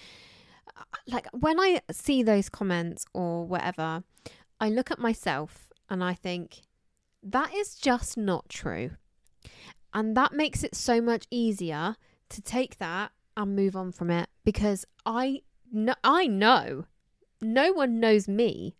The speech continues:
like I know me. And that's a fact. No one knows you the way that you know you, because you,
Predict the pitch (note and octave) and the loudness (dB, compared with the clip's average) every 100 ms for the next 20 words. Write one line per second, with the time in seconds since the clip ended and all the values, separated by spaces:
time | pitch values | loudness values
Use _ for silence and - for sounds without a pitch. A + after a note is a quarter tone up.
0 | - G3 F#3+ G3 G3 F#3+ F#3 F#3 F#3 D3+ | 0 0 2 2 4 4 4 4 2 2
1 | F3+ G#3+ G#3 B3 A#3 G3+ F3 - - A3 | -2 -4 0 0 0 0 0 0 0 2
2 | D4+ D#4 A#3+ A3 F#3 F3 D#3+ E3+ - - | 4 4 2 2 2 2 2 0 -6 -20
3 | - G#3 G3 - G3 G3+ F3+ E3+ E3 D#3+ | 0 4 4 2 0 2 2 2 2 2
4 | D3+ D#3+ - _ - A3+ A#3+ F#3+ G3+ A3 | 2 0 -6 _ -4 2 2 0 -4 -2
5 | D4 D#4+ | 0 -2